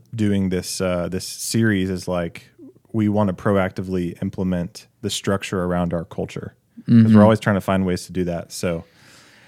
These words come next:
Speaker 1: join along with us for the ride, and, uh, maybe, you know, since we're YouTubers now, like, in the comment section,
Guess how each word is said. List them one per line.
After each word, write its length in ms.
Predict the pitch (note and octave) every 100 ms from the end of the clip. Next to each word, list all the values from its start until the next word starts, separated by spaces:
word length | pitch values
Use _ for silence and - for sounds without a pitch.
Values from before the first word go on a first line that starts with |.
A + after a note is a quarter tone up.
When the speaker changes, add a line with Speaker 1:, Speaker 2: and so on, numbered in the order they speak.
| _
Speaker 1:
join 180 | - B2+
along 300 | D3 D3+ D#3
with 160 | D#3 D#3
us 160 | D3
for 120 | -
the 100 | C#3+
ride, 440 | A2+ G#2+ C3 F#3+ G3+ - -
and, 360 | A2 G#2+ G2+
uh, 520 | G#2 G2+ G2+ G2 F#2+ F#2 _ _ _
maybe, 280 | A#2 D#3 G3
you 300 | F#3 C3 D#3
know, 280 | C#3+ D3 D3+
since 240 | - D3
we're 100 | C#3
YouTubers 540 | G#2 C3+ C#3 G#2 F#2+ F2+
now, 380 | F2+ F2+ F#2 A2 -
like, 480 | G#2 G2+ F#2 - - _ -
in 160 | A#2
the 80 | A2
comment 480 | - C3 D#3 B2+ D#2
section, 600 | - F2+ - G2+ F#2+